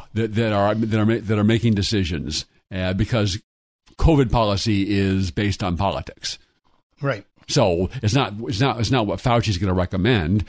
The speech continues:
Speaker 1: Fauci will go out and, uh, def-, support and defend whatever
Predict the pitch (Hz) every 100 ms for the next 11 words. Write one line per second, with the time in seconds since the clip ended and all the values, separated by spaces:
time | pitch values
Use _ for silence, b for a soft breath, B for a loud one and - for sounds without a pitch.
0 | B - 135 143 - 110 104 104 98 107
1 | 98 101 98 92 95 92 92 95 - 92
2 | 98 - _ _ _ - - 117 - -
3 | 113 147 113 98 101 139 117 90 101 87
4 | B 80 B 110 110 104 98 98 95 92